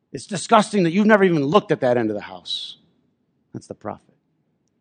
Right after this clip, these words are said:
But Amos was a smart prophet. So here's what Amos did. He starts out,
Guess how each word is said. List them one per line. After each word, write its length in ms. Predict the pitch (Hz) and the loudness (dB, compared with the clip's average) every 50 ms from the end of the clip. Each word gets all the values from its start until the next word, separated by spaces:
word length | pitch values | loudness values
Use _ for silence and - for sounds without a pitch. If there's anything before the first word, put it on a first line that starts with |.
| _ _ _ _ _ | _ _ _ _ _
But 120 | - - - | -2 -2 0
Amos 280 | 254 311 330 330 - | 2 2 4 2 2
was 140 | 233 233 202 | 2 0 -2
a 60 | 185 | -2
smart 400 | - - - 208 208 202 190 - | -2 2 6 8 8 8 8 6
prophet. 420 | - 135 120 110 - - 98 90 - _ _ _ _ _ _ _ _ _ _ _ _ _ _ _ _ _ - | 4 6 6 6 4 0 -8 -14 -16 _ _ _ _ _ _ _ _ _ _ _ _ _ _ _ _ _ -4
So 80 | 160 170 | 0 2
here's 120 | 214 214 | 4 4
what 120 | 208 175 | 4 4
Amos 280 | 160 160 156 143 113 - | 4 4 4 4 2 0
did. 240 | - 110 95 87 - _ _ _ _ _ _ _ _ _ _ _ _ | -4 -6 -6 -6 -8 _ _ _ _ _ _ _ _ _ _ _ _
He 100 | - 151 | -4 -4
starts 400 | 143 - - 233 262 285 - - | -2 2 6 8 8 8 8 8
out, 420 | 180 170 151 143 135 143 151 - | 8 8 10 10 8 6 4 -2